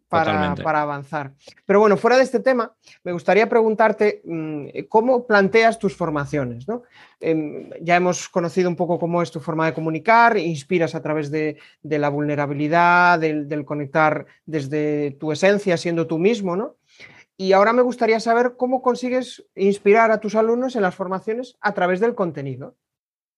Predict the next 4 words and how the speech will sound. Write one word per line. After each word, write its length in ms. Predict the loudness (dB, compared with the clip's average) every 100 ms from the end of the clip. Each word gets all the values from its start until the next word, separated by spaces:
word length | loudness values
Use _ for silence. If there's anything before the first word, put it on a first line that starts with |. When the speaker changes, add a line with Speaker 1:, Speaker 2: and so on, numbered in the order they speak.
| _ _ _ _ -2
Speaker 2:
Ujú. 200 | 0 0 -6 -16 -8
Pues, 280 | 2 4 4
ah, 280 | 4 2 0
ah, 600 | 0 0 0 -2 -2 -4